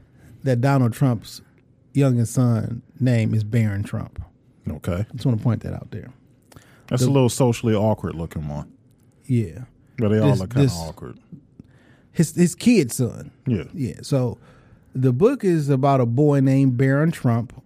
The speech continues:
Speaker 1: who found a secret portal and time traveled. But that's not the crazy part. There's a picture of him, of the, of the book, the boy on the book, and him. They look similar, but, you know, all y'all kinda look alike.
Speaker 2: <laughs>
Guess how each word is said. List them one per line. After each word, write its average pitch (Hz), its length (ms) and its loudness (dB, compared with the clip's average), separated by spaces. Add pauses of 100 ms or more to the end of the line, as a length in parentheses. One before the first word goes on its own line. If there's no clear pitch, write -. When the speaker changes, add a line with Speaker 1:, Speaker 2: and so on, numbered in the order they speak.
(160)
Speaker 1:
who 135 160 0
found 131 400 2
a - 80 0
secret 185 520 -2
portal 123 480 -2 (680)
and 117 200 0
time 151 340 0
traveled. 80 500 -10 (1700)
But 131 240 2
that's 139 240 2
not 120 160 2
the 117 80 -6
crazy 101 340 -2
part. 60 300 -18 (1400)
There's 156 200 2
a 131 60 2
picture 151 320 0
of 120 80 0
him, 143 380 2
of 123 180 0
the, 123 140 -2
of 127 120 2
the 120 80 2
book, 127 300 2 (160)
the 127 100 -2
boy 139 320 2
on 139 80 2
the 127 80 2
book, 143 360 0
and 127 120 2
him. 151 400 2 (460)
They - 120 -2
look 175 200 0
similar, 156 340 4
but, 131 300 2
you 160 100 4
know, 120 200 2
all 131 200 0
y'all 120 160 0
kinda 117 180 -2
look 117 200 -2
alike. 104 260 -8 (560)
Speaker 2:
<laughs> 170 360 2